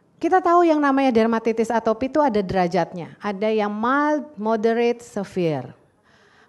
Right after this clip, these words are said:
Mild itu j-, bukan karena makanan,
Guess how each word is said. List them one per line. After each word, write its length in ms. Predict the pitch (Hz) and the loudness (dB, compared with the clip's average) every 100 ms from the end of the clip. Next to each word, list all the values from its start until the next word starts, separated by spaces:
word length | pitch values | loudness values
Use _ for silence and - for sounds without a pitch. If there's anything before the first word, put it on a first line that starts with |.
| _ _ | _ _
Mild 720 | 262 311 320 339 339 226 214 | 0 2 4 2 2 -2 -10
itu 480 | - 285 285 311 269 | -8 -6 -2 -2 -2
j-, 160 | 190 208 | -4 -4
bukan 400 | 247 247 226 208 | -4 -4 -6 -4
karena 340 | 202 180 175 | -6 -6 -6
makanan, 640 | 180 160 208 220 220 143 | -8 -8 -6 -4 -4 -4